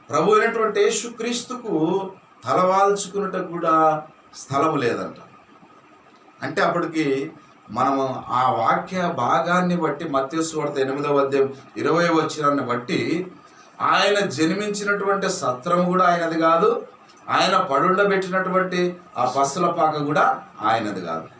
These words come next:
అంటే మనిషి కుమారునికి తలవాల్చుకున్నట్టు కూడా స్థలం లేదు ఈ భూమి మీద. అంటే ఆయనది కాదు ఇది అని.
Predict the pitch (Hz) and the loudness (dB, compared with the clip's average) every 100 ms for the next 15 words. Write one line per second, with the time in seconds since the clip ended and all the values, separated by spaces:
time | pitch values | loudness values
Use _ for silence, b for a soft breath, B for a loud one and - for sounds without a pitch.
0 | B B - 175 202 220 185 214 208 160 | B B -8 -6 0 2 2 2 0 2
1 | 196 220 233 220 220 220 220 214 214 196 | 0 0 -2 -2 2 4 4 0 -2 -2
2 | 151 170 190 196 208 208 208 202 202 202 | 2 2 6 6 6 2 0 -2 2 4
3 | 208 202 190 196 196 196 180 170 156 165 | 2 2 0 2 2 0 2 0 2 2
4 | 160 127 - - - - 151 - - - | 2 0 -4 -10 -20 -20 -20 -20 -20 -8
5 | 156 180 202 180 180 - - 120 165 175 | -4 0 4 4 2 -6 -8 0 2 4
6 | 170 156 - 135 190 208 214 214 185 170 | 2 0 0 4 6 6 6 6 4 2
7 | 139 | 0